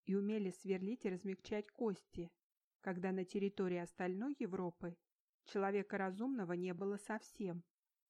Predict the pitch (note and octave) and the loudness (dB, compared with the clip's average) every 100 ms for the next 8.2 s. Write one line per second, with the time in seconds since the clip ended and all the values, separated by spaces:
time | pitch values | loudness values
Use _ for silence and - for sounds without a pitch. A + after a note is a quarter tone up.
0 | _ _ _ G#3 G3+ A3+ A3 G#3 - G#3+ | _ _ _ 0 4 4 2 -6 -4 0
1 | G#3 G3+ F#3+ G3 F#3 - F#3+ F3+ G3 G3 | 2 2 0 0 -2 0 -2 0 0 0
2 | C#4+ D#4+ - _ _ _ _ _ - G3 | 0 0 -2 _ _ _ _ _ -2 0
3 | G3 G#3+ A3+ A3+ - G#3 G#3+ B3 D4 B3 | 2 2 2 0 0 0 2 2 2 0
4 | - F3 - G3 G3 F3+ F3 F3+ F#3+ F3+ | -2 -4 0 2 2 2 2 0 -2 -4
5 | E3+ - F3 F3 E3+ - - F3 E3+ F3 | -6 -4 -4 -2 -4 -6 -8 -6 -4 -4
6 | G#3+ D4 - _ _ - G3+ - A3 A#3+ | -4 -4 -6 _ _ -4 -2 2 0 0
7 | C#4 C4+ B3+ A3+ A3+ A#3+ C4 - F#3 F3 | 0 0 -2 -2 -2 -2 -2 0 0 0
8 | F#3 E3+ | -2 -6